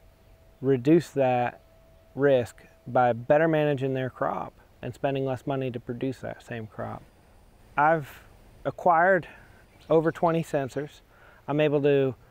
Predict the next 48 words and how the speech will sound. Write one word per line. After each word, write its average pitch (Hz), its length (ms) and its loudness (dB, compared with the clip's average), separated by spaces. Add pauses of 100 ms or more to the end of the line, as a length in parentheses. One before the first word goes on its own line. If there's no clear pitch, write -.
(200)
lend 170 380 4
those 147 360 4
sensors 143 520 0
out 135 320 0 (200)
to 123 80 -12
farms 135 580 -4 (260)
where 147 520 6
we 170 100 4
might 190 200 2
have 165 180 0
a 151 80 2
grower 147 320 4
who's 143 180 -2
on 143 160 2
the 127 60 -6
fence 139 300 -4
about 127 260 2
adopting 120 500 -2
the 117 80 -8
technology. 110 720 -12 (540)
And 123 320 -6
so 123 320 0
this 143 220 0
is 127 120 -6
a 123 200 0
free 170 340 4
way 147 260 6
for 135 140 -4
them 135 220 -2
to 123 80 -6
try 156 580 2
the 151 100 0
technology, 156 840 -2 (440)
get 123 180 -4
comfortable 156 480 -4
with 165 180 2
it, 170 140 0
and 147 100 -6
decide 165 400 0
if - 140 -6
it's 147 160 -4
something 147 360 0
that 123 160 -4
they 135 120 4
would 131 180 0
like 131 240 0
to 127 80 -6
use 135 420 -2